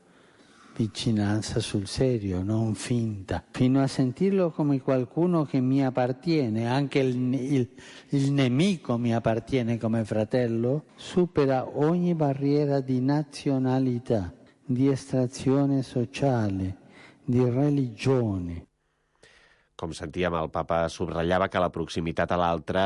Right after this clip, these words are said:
Speaker 2: ha d'existir fins al punt de sentir-lo com algú que ens pertany, que supera tota barrera de nacionalitat, de classe social i de religió, com ens ensenya el bon samarità. Ha afegit el Sant Pare en aquesta línia que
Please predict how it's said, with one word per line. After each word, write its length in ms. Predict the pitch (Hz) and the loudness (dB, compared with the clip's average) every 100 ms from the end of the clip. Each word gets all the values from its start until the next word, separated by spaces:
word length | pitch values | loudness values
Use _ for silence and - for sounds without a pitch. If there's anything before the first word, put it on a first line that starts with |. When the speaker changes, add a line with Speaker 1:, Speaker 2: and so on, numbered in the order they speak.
| 98 | 0
Speaker 2:
ha 400 | - - - 90 | -4 -20 -6 -4
d'existir 480 | 92 87 95 87 90 | -2 -4 -6 -4 -4
fins 220 | 110 95 | -2 -2
al 80 | 87 | -2
punt 220 | 104 110 | -2 -2
de 40 | |
sentir-lo 460 | 117 95 85 127 139 98 | -2 -2 0 0 0 0
com 160 | 90 | 0
algú 160 | 87 95 | 0 0
que 140 | 98 101 | 0 -4
ens 140 | - | -2
pertany, 460 | 90 76 104 107 92 | -4 -2 0 0 -2
que 160 | 95 87 | -4 -2
supera 380 | 92 113 123 120 | -2 0 0 0
tota 160 | 117 | -2
barrera 400 | 113 104 110 113 | 0 0 0 2
de 100 | 107 | 0
nacionalitat, 760 | 95 90 - 87 82 78 98 104 | 0 -2 -2 -2 -2 0 0 0
de 100 | 90 - | -2 -2
classe 300 | 92 - 87 | -4 -2 -6
social 320 | 85 - 90 | -4 -2 0
i 80 | 87 | 0
de 80 | 80 | 0
religió, 640 | 90 87 80 82 87 80 76 _ - - - | 0 0 -2 0 2 2 -2 _ -20 -20 -10
com 240 | - 80 | -6 -4
ens 140 | 76 76 | -2 -4
ensenya 320 | 71 87 82 | -2 -2 -2
el 80 | 76 | 0
bon 160 | 80 | -2
samarità. 480 | 73 76 71 71 62 - - - - | -2 -4 -4 -2 -4 -6 -14 -20 -6
Ha 80 | - | -4
afegit 400 | 110 151 151 131 | 0 0 0 0
el 80 | 110 | 0
Sant 240 | 120 110 | -2 0
Pare 240 | 120 95 101 82 | 0 2 0 -2
en 80 | 80 | -4
aquesta 320 | 82 95 92 | -4 -2 -2
línia 320 | 90 85 95 | -2 0 0
que 320 | 95 85 82 | 0 0 0